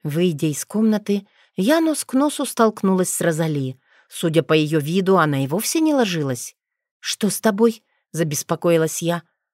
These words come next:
«Как самочувствие?» «Жар не возвращался?» «Да лучше бы вернулся», махнула рукой ведьма. «Лучше жар, чем этот»,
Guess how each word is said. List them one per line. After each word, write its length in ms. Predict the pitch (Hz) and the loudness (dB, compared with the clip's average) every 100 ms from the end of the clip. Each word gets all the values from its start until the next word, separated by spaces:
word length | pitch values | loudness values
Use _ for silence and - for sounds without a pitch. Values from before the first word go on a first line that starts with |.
| _ | _
«Как 160 | 233 226 | -4 -2
самочувствие?» 840 | - 233 - 196 - 165 165 156 - _ _ | 0 0 0 -6 -6 -2 -2 -2 -8 _ _
«Жар 300 | 190 214 220 | 0 2 2
не 120 | 180 | 2
возвращался?» 840 | 175 175 196 190 294 311 - 190 151 - _ _ _ _ | 0 0 0 0 0 0 0 -2 -2 -6 _ _ _ _
«Да 220 | 277 254 | 2 4
лучше 300 | 247 190 - | 4 2 2
бы 120 | 180 | 2
вернулся», 680 | 175 175 170 151 131 - 139 _ _ _ | 2 2 2 -2 -2 -6 -8 _ _ _
махнула 500 | - 165 - 180 156 | -2 -2 0 0 2
рукой 300 | 151 151 175 | 0 2 0
ведьма. 460 | 160 156 147 143 143 _ _ - | 2 0 -2 -4 -4 _ _ -2
«Лучше 340 | 294 - 285 | 0 2 0
жар, 240 | 254 359 | 4 2
чем 280 | 226 - 147 | 2 0 0
этот», 400 | 147 139 151 - | 0 0 -2 -4